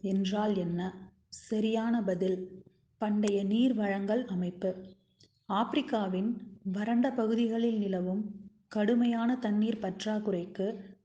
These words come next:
பழங்கால கெனாட் அமைப்பு ஒரு தீர்வாக முன்மொழியப்பட்டது.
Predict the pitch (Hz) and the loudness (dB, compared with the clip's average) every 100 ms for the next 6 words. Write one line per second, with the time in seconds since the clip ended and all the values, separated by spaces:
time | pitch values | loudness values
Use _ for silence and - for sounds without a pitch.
0 | _ - 196 220 233 226 196 196 226 202 | _ -2 0 2 2 0 -2 -2 -4 -8
1 | - _ _ _ _ - 220 233 254 247 | -18 _ _ _ _ -4 0 2 0 0
2 | 196 190 190 190 220 - - - - _ | 0 0 0 -2 -4 -6 -16 -20 -20 _
3 | _ _ - 214 208 220 247 240 220 214 | _ _ 0 2 4 4 2 2 0 2
4 | 214 214 214 208 208 214 214 - 185 185 | 4 6 6 4 2 0 -2 -4 -4 -2